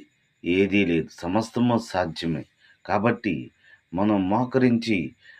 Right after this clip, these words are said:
మన తండ్రి అయిన యెహోవా దేవునికి ప్రార్థించగలిగితే మనం మరణపు ముళ్ళను కూడా జయించగలిగే శక్తి ఒక్క యెహోవా దేవునికి మాత్రమే ఉంది. ఎందుకంటే ఆయన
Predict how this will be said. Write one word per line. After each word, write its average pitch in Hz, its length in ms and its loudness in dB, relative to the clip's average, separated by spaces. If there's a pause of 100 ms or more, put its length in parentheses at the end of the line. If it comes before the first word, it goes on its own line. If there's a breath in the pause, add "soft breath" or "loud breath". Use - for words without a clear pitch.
(140 loud breath)
మన 92 160 -4
తండ్రి 107 380 2
అయిన 117 240 4
యెహోవా 98 340 0
దేవునికి 101 340 -2
ప్రార్థించగలిగితే 85 960 -2 (680 soft breath)
మనం 98 320 -2 (500)
మరణపు 113 600 2
ముళ్ళను 98 440 0
కూడా 98 340 2
జయించగలిగే 85 1000 -6 (120)
శక్తి 101 520 0 (680 loud breath)
ఒక్క 85 280 -6 (640 soft breath)
యెహోవా 95 440 0
దేవునికి 87 760 -2
మాత్రమే 95 640 -2
ఉంది. 80 300 -4 (120)
ఎందుకంటే 101 580 0 (520 loud breath)
ఆయన 92 240 -2